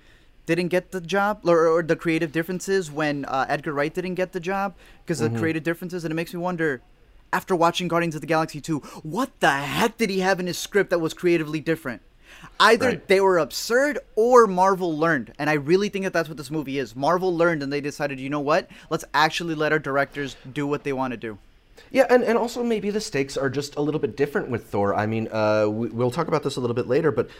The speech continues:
Speaker 2: the first two Thor movies, while they made a lot of money, they were not nearly as successful as this one has been so
Speaker 1: One thousand percent.
Speaker 2: far.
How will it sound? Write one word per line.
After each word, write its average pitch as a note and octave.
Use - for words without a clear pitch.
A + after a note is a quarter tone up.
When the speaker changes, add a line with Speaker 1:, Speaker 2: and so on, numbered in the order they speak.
Speaker 2:
the A2+
first F#3+
two E3
Thor B2
movies, A2
while G#2
they G2
made G#2+
a F#2+
lot A#2+
of A2
money, G#2
they A#2+
were B2
not C3
nearly B2+
as G#2+
successful A2+
as G#2
this G#2+
one G#2
has G#2
been A#2+
so B2
Speaker 1:
One B2+
thousand -
percent. C3
Speaker 2:
far. C3